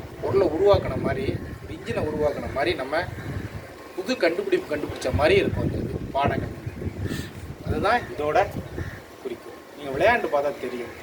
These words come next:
நீங்க எவ்வளவுதான் விளையாண்டாலும், அடுத்த ஆள் பாடத்தை, வாத்தியார் பாடத்தை விளையாண்டாலும், நீங்களா ஒரு பாடத்தை உருவாக்கி, அது கால் வரிசை போட்டு, அது ஹிஸ்டரி போட்டு எழுதி, கால் வரிசை, அடி வரிசை எப்படி விளையாடலாம், எவ்வளவு மூவ்மெண்ட் பண்ணலாம்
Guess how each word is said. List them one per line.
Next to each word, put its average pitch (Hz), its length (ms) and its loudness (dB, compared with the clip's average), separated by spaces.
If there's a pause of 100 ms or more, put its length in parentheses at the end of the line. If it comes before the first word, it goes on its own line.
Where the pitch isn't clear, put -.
(140)
நீங்க 127 180 -6
எவ்வளவுதான் 180 380 4
விளையாண்டாலும், 160 520 4
அடுத்த 151 260 0
ஆள் 143 180 0
பாடத்தை, 139 360 0 (680)
வாத்தியார் 143 460 2
பாடத்தை 131 280 2
விளையாண்டாலும், 127 480 0
நீங்களா 220 460 6
ஒரு 151 180 2
பாடத்தை 147 320 0 (100)
உருவாக்கி, 131 500 -2 (640)
அது - 100 -10 (140)
கால் 165 240 8
வரிசை 143 340 2
போட்டு, 127 340 -4
அது 117 180 -4
ஹிஸ்டரி 165 340 -4 (100)
போட்டு 120 240 0 (280)
எழுதி, 180 420 4 (1000)
கால் 147 280 6
வரிசை, 139 360 0
அடி 147 220 4
வரிசை 127 340 2 (480)
எப்படி 156 300 2
விளையாடலாம், 135 600 2
எவ்வளவு 160 280 4
மூவ்மெண்ட் 160 480 0
பண்ணலாம் 123 380 -2